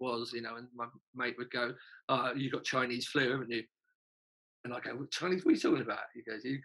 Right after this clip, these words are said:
you've got withdrawals." I go, "I've not got withdrawals. I've just got a bit of a runny nose. That's all."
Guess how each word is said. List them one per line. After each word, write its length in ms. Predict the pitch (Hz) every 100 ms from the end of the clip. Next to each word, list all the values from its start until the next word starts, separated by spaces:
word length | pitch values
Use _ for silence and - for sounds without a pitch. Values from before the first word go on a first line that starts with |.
| 143
you've 140 | 135
got 160 | 139 120
withdrawals." 440 | 131 - 156 113 -
I 60 |
go, 100 | 202
"I've 100 | 269
not 160 | 453 440
got 160 | - 160
withdrawals. 640 | 147 - 135 131 170 175
I've 80 | 214
just 120 | -
got 120 | 170
a 60 | 160
bit 120 | 165
of 80 | 156
a 40 |
runny 240 | 151 196 196
nose. 400 | 190 220 185 135
That's 180 | 165 -
all." 280 | 127 143